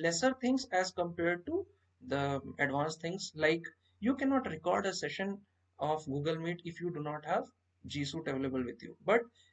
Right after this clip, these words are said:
uh, if you are a Google user, you can,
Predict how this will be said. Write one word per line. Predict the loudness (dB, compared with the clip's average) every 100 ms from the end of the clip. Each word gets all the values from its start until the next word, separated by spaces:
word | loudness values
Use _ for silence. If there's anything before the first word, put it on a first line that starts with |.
| _ _ _
uh, | 2 4 4 2 0
if | 0 0 -4
you | 0 2
are | 2
a | 2
Google | -2 0 2 2
user, | 2 2 2 0 -2 _ -8
you | 0 0
can, | 4 2 2